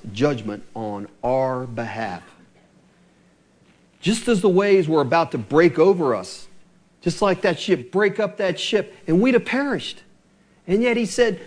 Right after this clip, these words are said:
"No, hurl me into that destruction that's coming your way." That was the word of the Lord,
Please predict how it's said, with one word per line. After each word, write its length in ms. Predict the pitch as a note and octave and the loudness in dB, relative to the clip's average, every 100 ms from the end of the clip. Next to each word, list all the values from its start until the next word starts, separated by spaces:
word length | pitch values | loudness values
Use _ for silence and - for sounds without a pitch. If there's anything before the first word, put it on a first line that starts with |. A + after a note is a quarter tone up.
| - | -4
"No, 180 | B3 G3 | -2 0
hurl 460 | - A#3 C#4+ C4+ | -2 0 2 4
me 240 | B3+ C#4 B3 | 2 2 2
into 180 | A3 F#3+ | 4 4
that 380 | E3+ - - | 2 -2 -4
destruction 640 | - C3 - F#3+ D#3+ - C#3 | -6 -6 0 0 0 0 0
that's 160 | B2 | 0
coming 320 | - C#3+ B2+ | -4 -2 0
your 120 | A#2+ G#2+ | 0 0
way." 340 | G#2 G2 E2+ - _ _ _ _ _ _ | -2 -4 -8 -16 _ _ _ _ _ _
That 180 | - C4+ | -2 0
was 120 | A3 | 0
the 80 | F3 | 2
word 240 | D3 D#3+ | 4 4
of 60 | C#3+ | 4
the 80 | C3 | 2
Lord, 380 | B2 C#3+ F#3 | 2 2 0